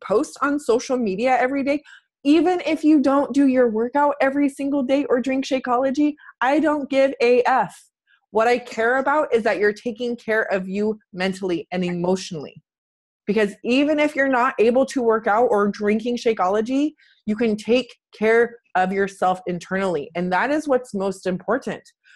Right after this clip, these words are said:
for you, for your business, for your children, for your family, for your friends, for everybody. And for your sanity, for God's sakes, for your sanity. <laughs>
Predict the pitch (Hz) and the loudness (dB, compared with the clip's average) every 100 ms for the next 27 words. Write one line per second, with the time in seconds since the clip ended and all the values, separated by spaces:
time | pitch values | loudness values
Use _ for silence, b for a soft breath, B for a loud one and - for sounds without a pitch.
0 | b - 202 175 190 208 226 302 330 b | b -2 0 0 0 2 4 2 -2 b
1 | _ 196 185 170 165 180 220 247 294 - | _ 0 2 2 2 0 2 0 0 -6
2 | _ 190 185 170 170 - 185 214 233 294 | _ 0 2 2 -2 -2 0 2 2 0
3 | 311 _ _ 202 185 175 190 190 233 233 | -6 _ _ 0 2 2 0 2 0 2
4 | 190 185 220 254 - - 190 294 359 170 | 0 0 -2 -2 -2 0 0 2 2 0
5 | 131 82 180 _ _ _ _ _ - 214 | -4 -8 -14 _ _ _ _ _ -8 -6
6 | 254 262 262 - 220 262 247 165 156 180 | -2 -2 -2 -4 0 2 4 2 0 -4
7 | 214 277 294 302 - - 190 170 - 349 | -2 -4 0 -2 0 0 2 0 0 2
8 | 494 415 269 233 196 220 240 | 2 2 2 0 -2 -2 -2